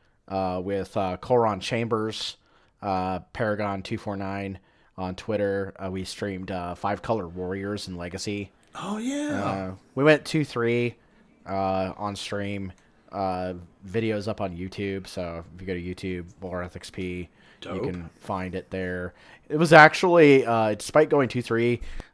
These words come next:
Speaker 1: uh, it was actually a pretty fun, uh, league.
Speaker 2: Mm-hmm.
Speaker 1: Uh, we, the major, the major things we lost to, we lost to, we lost to Grixis Delver, uh, and it was just a combination of things.
Speaker 2: Wait,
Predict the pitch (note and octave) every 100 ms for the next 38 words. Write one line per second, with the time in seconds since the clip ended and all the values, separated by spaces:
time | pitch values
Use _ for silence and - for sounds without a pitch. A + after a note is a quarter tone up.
0 | - G2 G2 F#2+ F2+ - A2+ A2 A2 -
1 | G#2 - A2 G2 - G#2 G2+ G2+ F#2+ _
2 | _ - G2 F#2+ F2+ F2 F#2 G#2+ A#2+ -
3 | - - - B2+ B2+ A#2+ B2+ - G#2+ G2+
4 | F#2+ F#2 G2+ A2+ A2+ G#2+ G#2+ G2 - _
5 | _ _ _ _ _ _ _ _ _ _
6 | - _ C3+ C3 D3+ E3+ D#3 C#3 A2+ C3
7 | C#3 C#3 C#3 B2 A#2+ A2 A2 A#2+ A2+ G#2+
8 | A2 - A2+ F#2+ A#2+ A#2 G#2 - A#2 G2
9 | F#2+ - - B2+ C3+ D#3 D#3+ - _ _
10 | _ _ _ _ _ F#2+ G2 G2 F#2+ F#2+
11 | - G2+ F#2+ F#2 F#2+ G2 - G#2 - G2+
12 | F#2 F#2 - _ - B2 A2+ G#2 G2+ -
13 | G#2+ - A2 A2+ - - _ _ _ -
14 | - - - - D3